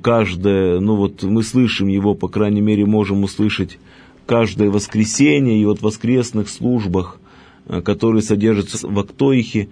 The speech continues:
постоянно и указывается, подчеркивается, постоянно даже, я бы сказал, давится на то, что с-, когда пришел Мессия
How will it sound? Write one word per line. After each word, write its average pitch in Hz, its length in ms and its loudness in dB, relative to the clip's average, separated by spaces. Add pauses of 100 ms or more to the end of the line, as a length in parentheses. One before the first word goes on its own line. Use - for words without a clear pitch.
(280)
постоянно 131 640 2
и 135 220 0
указывается, 110 840 0
подчеркивается, 107 1080 0
постоянно 123 680 0
даже, 117 380 0 (360)
я 110 140 4
бы 120 120 0
сказал, 113 440 0
давится 123 720 2
на 110 160 2
то, 135 460 0 (260)
что 113 600 0 (300)
с-, - 260 -16
когда 107 680 0 (140)
пришел 110 420 0
Мессия 117 680 0